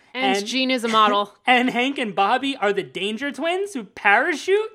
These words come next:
Speaker 2: Um, we meet Mesmero, who, I, I, I've gotta say this, as ridiculous as this issue is, I really liked Mesmero's design right from the beginning. Uh,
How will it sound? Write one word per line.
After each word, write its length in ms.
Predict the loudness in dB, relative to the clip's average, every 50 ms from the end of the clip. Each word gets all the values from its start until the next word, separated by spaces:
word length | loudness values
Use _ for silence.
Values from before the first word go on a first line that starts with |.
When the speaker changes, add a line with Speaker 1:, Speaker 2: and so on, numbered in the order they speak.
| _ _ _ _ -20 -20 -20 -20 -16 -8
Speaker 2:
Um, 580 | -2 0 2 2 2 2 0 -2 -2 -6 -10
we 180 | -4 -2 0 0
meet 240 | 0 0 -4 -4 -2
Mesmero, 720 | 0 0 0 0 -2 -4 -4 -4 -2 -2 -4 -6 -8 -12 _ _ _ _ _ _ _
who, 560 | -8 -4 -2 0 2 2 2 2 2 0 -4 -4
I, 160 | -2 -2 -2 -2
I, 320 | -2 -2 -2 -2 -4 -4 -8
I've 100 | -6 -2
gotta 240 | -2 -2 0 -2 -4
say 180 | -4 -4 -2
this, 220 | 0 0 -2 -2 -4
as 100 | -10 -12
ridiculous 720 | -14 -16 -12 -4 0 0 0 0 -2 -6 -6 -6 -6 -6 -6
as 440 | -6 -4 -2 -2 -4 -4 -6 -12 -14
this 200 | -12 -12 -8 -8
issue 280 | -8 -8 -8 -10 -12 -8
is, 340 | -6 -2 -2 -2 -4 -6 _ _ _ _ -14 -10
I 60 | -10
really 640 | -10 -8 -6 -2 0 0 0 0 -4 -6 -6 -10
liked 640 | -10 -8 -4 -2 0 0 -2 -4 -8 -16 -20 -20 _ _
Mesmero's 600 | -14 -10 -8 -8 -8 -8 -8 -10 -8 -8 -10 -10
design 520 | -12 -14 -8 -6 -4 -2 -2 -2 -2 -4 -6
right 200 | -6 -6 -6 -6
from 120 | -6 -12 -14
the 60 | -12
beginning. 500 | -12 -12 -10 -8 -6 -6 -6 -6 -8 -12 _ _ _ _ _ -20 -20 _ -8
Uh, 200 | -4 -4 -4